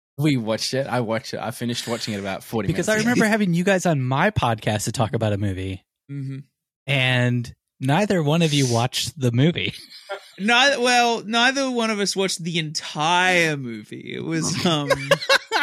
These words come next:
Speaker 3: it was, look, it was May. It was a dark time. It was, uh, you know, the world was, <laughs> the world was a little weird. Sometimes
Speaker 2: Yeah.
Speaker 3: you,
Speaker 1: People
Speaker 3: you
Speaker 1: didn't
Speaker 3: don't
Speaker 1: know
Speaker 3: wanna
Speaker 1: who Ted
Speaker 3: see,
Speaker 1: Cruz
Speaker 3: sometimes
Speaker 1: was.
Speaker 3: you can't make it through,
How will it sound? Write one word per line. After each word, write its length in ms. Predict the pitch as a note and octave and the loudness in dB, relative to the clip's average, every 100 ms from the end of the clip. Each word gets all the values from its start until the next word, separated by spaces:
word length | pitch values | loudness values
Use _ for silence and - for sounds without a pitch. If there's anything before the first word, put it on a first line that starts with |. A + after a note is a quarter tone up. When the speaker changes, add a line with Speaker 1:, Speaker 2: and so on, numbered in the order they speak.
| - - D4 - - A3 - - | -2 -2 -4 -4 -10 -8 -6 -4
Speaker 3:
it 220 | G#3+ A3 | -2 -2
was, 340 | A3+ G#3+ - B3 | -2 -4 -6 -2
look, 220 | D4 F#4 | 0 0
it 100 | F#4+ | 0
was 180 | B3+ F3 | 0 0
May. 340 | E3 D#3 E3 | 2 4 4
It 220 | E3+ D4 | 4 2
was 140 | F4+ G#3 | 0 2
a 60 | E3+ | 2
dark 400 | D#3+ D3+ C#3+ - | 2 2 0 -4
time. 800 | D3+ C#3 C#3 C#3 C#3+ C#3+ C3+ - - | -6 -2 0 0 -2 -4 -8 -10 -4
It 160 | D#3 | -2
was, 320 | A#3 F#3 E3 | 0 -2 0
uh, 60 | F3 | 2
you 280 | D#3+ F3 A#3 | 2 0 -2
know, 300 | D3+ C#3+ D3+ | -4 -4 -4
the 100 | F3+ | -4
world 320 | A#3 B3 G#3+ | -2 0 2
was, 240 | F3+ D#3 - | 0 -2 -4
<laughs> 180 | G3+ | -4
the 260 | G#3 A#3 A3+ | -4 -2 -2
world 160 | A#3+ G3+ | 0 0
was 100 | E3 | -2
a 60 | E3+ | -2
little 220 | D3+ C#3 | -4 -8
weird. 420 | C3+ C3+ C#3+ C#3+ D3 - _ - - - - _ _ G#3 | -10 -8 -4 -4 -6 -14 _ -20 -20 -20 -20 _ _ -6
Sometimes 600 | A#3+ A3+ A3+ A3+ G#3 F#3 | -2 -2 0 0 -2 -4
Speaker 2:
Yeah. 60 | |
Speaker 3:
you, 60 | G#3+ | -2
Speaker 1:
People 160 | D#3+ B2+ | 2 4
Speaker 3:
you 60 | |
Speaker 1:
didn't 120 | - - | 4 4
Speaker 3:
don't 60 | |
Speaker 1:
know 60 | C3 | 4
Speaker 3:
wanna 60 | C3 | 6
Speaker 1:
who 100 | B2 | 4
Ted 220 | - C3 | 2 0
Speaker 3:
see, 60 | A#2+ B2+ | 2 4
Speaker 1:
Cruz 120 | C#3 | 4
Speaker 3:
sometimes 160 | F3 | 4
Speaker 1:
was. 500 | C3 C3 C3+ C3 - - | 2 4 4 2 -4 -8
Speaker 3:
you 80 | G3 | -8
can't 240 | - E3+ E3 | -2 -2 0
make 180 | E3 | -2
it 140 | D#3+ - | -4 -4
through, 300 | E3 D#3 D3+ | -2 -2 -2